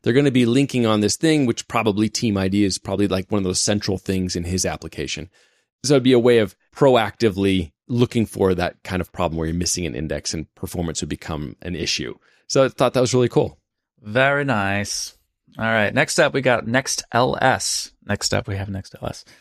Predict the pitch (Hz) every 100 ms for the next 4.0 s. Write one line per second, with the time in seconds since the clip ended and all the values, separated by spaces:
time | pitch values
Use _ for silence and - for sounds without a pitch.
0 | _ _ _ _ - 110 110 104 101 87
1 | 110 107 95 101 92 90 98 107 104 90
2 | 85 98 - - - 175 - - 220 208
3 | 156 - 160 147 220 - - 151 -